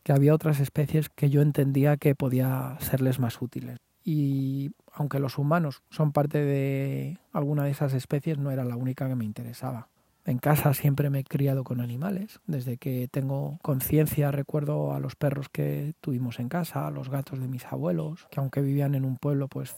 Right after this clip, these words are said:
entraban en casa y convivían con nosotros. Y sin decírselo a nadie tomé la decisión de marcar la casilla de veterinaria antes que medicina.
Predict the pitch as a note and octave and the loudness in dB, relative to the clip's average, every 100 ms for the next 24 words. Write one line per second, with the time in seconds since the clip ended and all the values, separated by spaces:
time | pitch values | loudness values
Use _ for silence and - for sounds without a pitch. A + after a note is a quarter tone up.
0 | _ - C3+ C#3+ C#3+ C3+ A#2 - D3+ - | _ -4 -2 0 0 -2 -4 -2 -4 -2
1 | B2+ A#2+ A#2+ - B2 A#2+ C3 B2 B2 B2 | -4 -4 -8 -8 -6 -4 -4 -4 -6 -8
2 | B2+ - E3+ D#3+ E3+ - _ - E3 F3+ | -8 -8 -8 -8 -10 -14 _ 0 2 2
3 | - D3+ D3+ - D#3+ E3 D#3+ D#3 D#3 D#3+ | 0 2 2 2 2 4 4 4 2 2
4 | C3+ C3 C3 C#3 - - C#3+ C#3 C3+ C3+ | 0 0 -2 -4 -4 -6 -4 -4 -4 -6
5 | A#2+ C3 C3 C#3 C3 C3+ - C3+ C3 B2+ | -6 -6 -6 -6 -6 -10 -8 -6 -6 -8
6 | B2 A#2+ - - - D#3 C#3 C3+ A#2+ A#2+ | -10 -10 -14 -14 -2 2 2 2 -2 0
7 | C#3 D3 E3+ A3 - B2+ - - B2 A2+ | -2 -2 -4 -6 -6 -8 -6 -6 -4 -4
8 | A2 - A#2+ A#2 | -8 -10 -10 -12